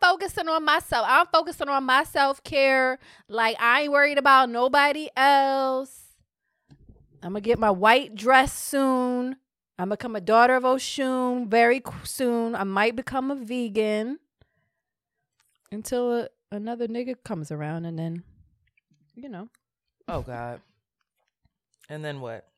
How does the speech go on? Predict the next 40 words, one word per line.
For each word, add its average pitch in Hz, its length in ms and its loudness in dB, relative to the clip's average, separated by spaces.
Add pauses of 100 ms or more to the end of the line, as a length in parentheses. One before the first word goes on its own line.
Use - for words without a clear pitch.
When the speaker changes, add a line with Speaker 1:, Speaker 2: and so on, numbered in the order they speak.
Speaker 2:
Then 147 120 -12
what 135 120 -12
happens? 131 520 -14
Speaker 1:
It's - 220 -20 (380)
back 185 220 -6
Speaker 2:
Another 143 280 -6
Speaker 1:
to 196 80 -8
shenanigans. 185 760 -14 (240)
Back 196 240 -12
to 208 160 -10
an, 185 200 -12 (220)
no, 196 240 2
I, 202 280 0
I 196 100 -4
rebuke 190 460 -6
it. - 280 -10 (760)
That's 170 200 -10
not 214 200 2
gonna 170 160 -2
be 160 140 -4
my 156 180 -4
destiny. 160 680 -8 (200)
I'm 165 160 -10
gonna 170 220 -6 (100)
chill 180 280 -4
and 170 100 -6
be 170 100 -6
single 156 340 -10
for 151 240 -12
a 147 60 -10
minute. 139 360 -14 (580)
Single, 196 500 -12
what 320 220 -12
you 381 160 -10
eating? 190 160 -8
Single 226 380 -6
and 196 120 -8
ready 196 240 -4
to 190 80 -6
mingle. 151 440 -8